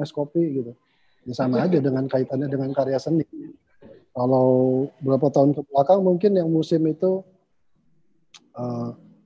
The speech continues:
vektor flat, flat design seperti di Twitter atau di postingan-postingan Instagram ketika icon itu menjadi pengganti visual lukisan itu jadinya musim.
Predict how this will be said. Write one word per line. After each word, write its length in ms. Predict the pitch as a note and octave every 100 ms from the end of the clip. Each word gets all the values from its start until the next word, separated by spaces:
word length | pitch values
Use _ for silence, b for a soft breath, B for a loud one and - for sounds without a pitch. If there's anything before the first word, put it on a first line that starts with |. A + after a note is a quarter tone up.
| _ _ _ _ _ _ _ _ _
vektor 560 | - D3 - F#3+ G3 F#3
flat, 200 | E3 D3 - _ _ _ _ _ _ -
flat 320 | C#3 C3+ C3
design 480 | B2+ - D3+ G#3 A3+ _ _ _ _ _ _ _ _ _
seperti 400 | - B2+ C3 D3
di 160 | C#3 C3+
Twitter 400 | C#3 C3 - F3+
atau 320 | G3 D3 D#3
di 160 | C#3+ C#3+
postingan-postingan 960 | C#3 D3 C#3+ C3+ D3+ D3 C#3+ C#3+ D3+
Instagram 640 | C3 C3+ C#3+ A#2+ C3 D3 E3+ _ _ _ _ _ _ _ _ _ _
ketika 560 | D3 C#3+ C#3 C3+ C#3 C#3
icon 240 | C3+ D3 C3+
itu 160 | C3+
menjadi 400 | D3 C#3 C3 C3 C3 C3 C#3 _ _
pengganti 720 | C3 B2 A#2+ A#2 B2+ B2 A#2+ B2 -
visual 560 | C3 C3 A#2+ A#2+ B2 B2+ _ _ _ _ _ _ _ _ _ _ -
lukisan 560 | C3 C3+ A#2 B2 D3
itu 240 | C#3 B2 C#3
jadinya 320 | B2+ C#3 C#3+
musim. 480 | B2+ B2 A#2 A#2+